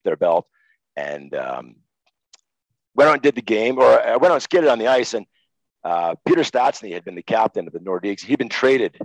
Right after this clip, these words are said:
just earlier that year, and he was coming back now with New Jersey. And it was the first time he'd come back to the Colisée, and he was beloved by the fans in, in Quebec. So as I came down the Zamboni door, hit the ice kinda running, so did Peter Stastny.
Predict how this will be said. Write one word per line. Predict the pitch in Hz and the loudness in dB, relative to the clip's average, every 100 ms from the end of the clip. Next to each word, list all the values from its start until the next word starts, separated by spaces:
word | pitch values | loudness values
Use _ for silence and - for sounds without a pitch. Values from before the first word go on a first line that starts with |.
| - | -14
just | 104 - | -12 -6
earlier | 117 117 | -4 -2
that | 107 101 | 0 -2
year, | 101 104 - _ _ _ _ | -2 -6 -6 _ _ _ _
and | 95 98 | -12 -8
he | 180 | -6
was | 123 | -4
coming | 135 123 | -4 -2
back | 107 117 - | 0 0 -2
now | 110 95 | -6 -6
with | 92 | -8
New | 90 | -12
Jersey. | 107 123 110 | -6 -6 -4
And | 95 | -10
it | 85 | -14
was | |
the | - | -14
first | - 131 120 | -2 -2 0
time | 117 117 107 | 0 0 0
he'd | 101 - | -4 -4
come | 101 90 | -6 -2
back | 98 104 87 - - _ _ _ _ | 0 0 -2 -6 -20 _ _ _ _
to | |
the | 87 | -10
Colisée, | - 98 82 - 143 98 | -4 -2 -2 0 0 0
and | 95 | -4
he | 120 | -6
was | - | -6
beloved | - 101 110 101 | -4 0 0 0
by | 90 85 | -4 -8
the | - | -8
fans | 98 87 80 73 - - _ _ _ - | -10 -10 -12 -14 -20 -20 _ _ _ -14
in, | 82 82 | -14 -10
in | - | -10
Quebec. | 87 90 104 95 - - _ _ _ _ _ _ | -8 -2 0 0 0 -10 _ _ _ _ _ _
So | - 110 107 - - | 2 4 4 0 -2
as | 113 151 156 | 2 4 6
I | 143 | 4
came | - 139 113 | 2 -2 0
down | 123 123 | 0 2
the | 120 104 | 0 -2
Zamboni | 110 123 120 151 147 | -2 -2 0 0 0
door, | 117 107 110 107 | -2 0 0 0
hit | 123 - | -4 -4
the | 117 | -2
ice | 127 120 - | -2 -2 -10
kinda | - 117 | -8 -8
running, | 98 123 139 107 104 _ _ _ _ _ | -4 -2 -2 -4 -8 _ _ _ _ _
so | - - 147 | -8 -2 -2
did | 139 | 0
Peter | - 110 | -4 -4
Stastny. | - 117 117 - | -2 -2 -2 -4